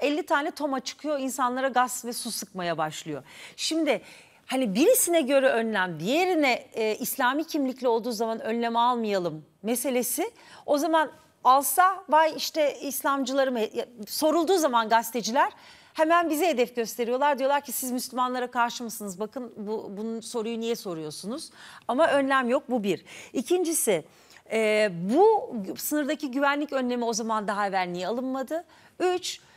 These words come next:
neden sürekli bir gizlilik kararı var? Şimdi sürekli bir konuda gizlilik kararı alındığı zaman dosyaların içi hiçbir zaman şeffaflaşamıyor.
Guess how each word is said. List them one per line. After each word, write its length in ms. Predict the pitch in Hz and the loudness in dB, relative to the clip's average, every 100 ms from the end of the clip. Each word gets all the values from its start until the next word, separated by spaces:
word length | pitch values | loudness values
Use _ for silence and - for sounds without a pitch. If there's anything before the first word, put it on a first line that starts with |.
| - _ - | -20 _ -4
neden 420 | 226 330 370 403 | 0 2 2 2
sürekli 540 | - - 311 - 349 294 | -2 -4 -4 -4 -6 -4
bir 80 | |
gizlilik 500 | 247 240 240 254 277 | -2 -2 -2 -4 -6
kararı 460 | - 214 180 170 156 | -6 -4 -2 -2 -4
var? 180 | 135 143 | -8 -10
Şimdi 300 | - 277 269 | -8 -6 -6
sürekli 500 | - 392 539 - 269 | -4 0 0 -2 -8
bir 60 | 302 | -6
konuda 300 | 320 294 277 | -4 -4 -4
gizlilik 440 | 220 240 277 - | -4 -6 -8 -6
kararı 400 | 294 254 233 214 | -2 0 0 0
alındığı 480 | 208 233 233 302 311 | -2 -2 -2 -2 -4
zaman 420 | 220 165 160 214 | -4 -6 -8 -4
dosyaların 520 | 269 262 294 302 302 | -4 -2 -4 -4 -4
içi 260 | 254 - 320 | -8 -10 -12
hiçbir 240 | 320 - | -12 -12
zaman 240 | 247 254 277 | -8 -6 -4
şeffaflaşamıyor. 1000 | 269 247 240 226 233 - 233 185 143 | -6 -4 -4 -4 -6 -6 -6 -6 -10